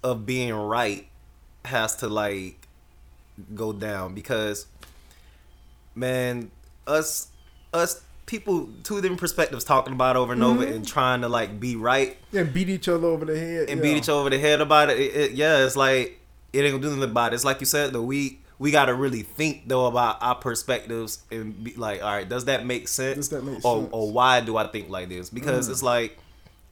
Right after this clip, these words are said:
Speaker 1: I know some, I know some black people or some white people that just, yeah, they really seem delusional, like,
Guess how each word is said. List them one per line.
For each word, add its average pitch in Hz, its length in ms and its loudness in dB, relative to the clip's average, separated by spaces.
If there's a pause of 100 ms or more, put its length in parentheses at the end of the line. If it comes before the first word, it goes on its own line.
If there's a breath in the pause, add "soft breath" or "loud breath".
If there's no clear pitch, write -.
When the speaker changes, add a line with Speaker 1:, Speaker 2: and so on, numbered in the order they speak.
(640)
Speaker 1:
I 143 120 6
know 151 160 2
some, 147 440 -2
I 147 60 0
know 151 160 0
some 151 260 0
black 139 260 2
people 139 460 -4 (240)
or 120 160 -2
some 135 240 -2
white 131 180 0
people 131 260 -2
that 120 260 2
just, 123 380 -2
yeah, 120 260 0
they 123 120 -2
really 120 600 -4 (560)
seem 131 280 0
delusional, 117 480 0
like, 110 400 0